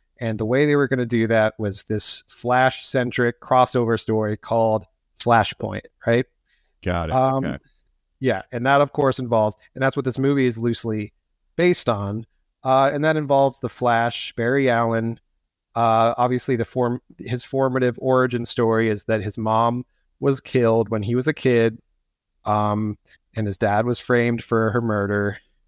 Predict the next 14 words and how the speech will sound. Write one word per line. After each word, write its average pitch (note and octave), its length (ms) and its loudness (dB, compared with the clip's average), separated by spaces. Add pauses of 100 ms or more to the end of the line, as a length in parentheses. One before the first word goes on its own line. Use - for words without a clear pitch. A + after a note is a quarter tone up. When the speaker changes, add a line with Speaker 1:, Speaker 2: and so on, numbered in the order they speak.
(160)
Speaker 1:
Uh, G#2+ 400 0 (480)
Speaker 2:
Yep. A2 160 -2 (140)
Speaker 1:
and C3 540 0
so C#3+ 200 -2
he's B2+ 200 -2
going D3+ 320 0
back C#3+ 240 2
in C3+ 60 -4
time. C#3+ 220 -2
So C#3 260 0
he, B2+ 460 -4 (240)
obviously, B2+ 540 0 (520)
Speed E3+ 340 -4
Force, B2+ 500 2